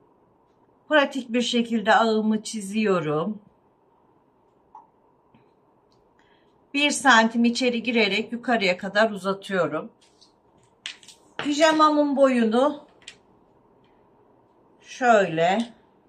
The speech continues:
doksan santim yapıyorum. İki santim de dikiş kıvırma payı veriyorum. Buradan hemen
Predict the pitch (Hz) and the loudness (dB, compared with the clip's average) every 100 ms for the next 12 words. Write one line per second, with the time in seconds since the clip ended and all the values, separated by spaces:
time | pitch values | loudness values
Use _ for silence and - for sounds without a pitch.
0 | _ _ _ _ _ _ _ _ _ _ | _ _ _ _ _ _ _ _ _ _
1 | _ _ _ _ 262 262 - 294 277 277 | _ _ _ _ 2 2 2 2 2 2
2 | 262 254 247 254 240 226 - 240 196 196 | 2 2 -2 -2 0 -2 -2 -2 -2 -2
3 | 220 233 240 - 254 226 233 220 208 208 | -4 -6 -10 -4 -2 -2 -4 -4 -6 -8
4 | - 233 - - 233 220 220 220 240 220 | -12 -10 -8 -8 -6 -4 -2 -2 -2 -2
5 | 226 208 180 160 160 165 220 233 _ _ | -2 -2 -4 -4 -4 -4 -6 -8 _ _
6 | - - _ _ _ _ - - 262 254 | -20 -20 _ _ _ _ -20 -12 0 4
7 | 208 190 196 240 - _ _ 233 214 202 | 4 4 2 -2 -10 _ _ -10 -4 -4
8 | 226 | -4